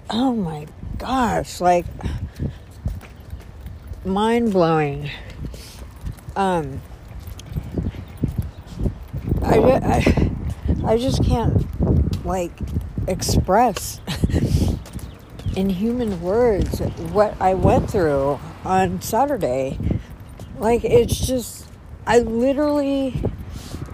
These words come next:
I was trying to think about it and pray about it, 'cause I'm like, "Lord, I don't even know what to call it." Like, I felt like I got transferred, like, tra-, tra-,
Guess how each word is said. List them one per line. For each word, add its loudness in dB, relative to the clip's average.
I 8
was -2
trying 4
to 0
think 2
about 6
it 2
and 0
pray 6
about 6
it, 2
'cause -2
I'm 0
like, -2
"Lord, 6
I 6
don't 4
even 2
know 2
what 4
to 2
call 6
it." 4
Like, 6
I 2
felt 2
like 0
I -2
got 4
transferred, 0
like, 4
tra-, -6
tra-, -4